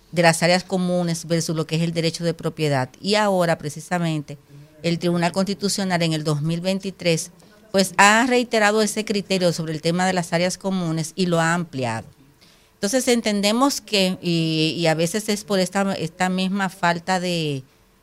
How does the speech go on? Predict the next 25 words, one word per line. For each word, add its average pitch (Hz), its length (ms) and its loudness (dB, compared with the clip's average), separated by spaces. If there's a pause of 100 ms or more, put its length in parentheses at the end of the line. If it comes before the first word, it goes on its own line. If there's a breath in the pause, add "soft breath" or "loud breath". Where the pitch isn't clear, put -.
(120)
de 160 280 0
costumbre 180 680 0
que 160 80 -4
tenemos 165 340 -2
los 190 120 0
dominicanos 175 640 0
de 160 100 0
vivir 151 340 -4
en 170 160 0
condominio, 160 760 -6 (440 soft breath)
que 196 160 2
desde 202 120 4
el 202 60 4
momento 196 300 2
en 226 60 -2
que 247 60 0
nosotros 233 300 2
hacemos 202 360 -2
la 202 60 2
adquisición 190 640 -4
de 160 120 -2
una, 170 580 -2
de 156 140 -2
una 180 200 -2
propiedad, 185 540 -2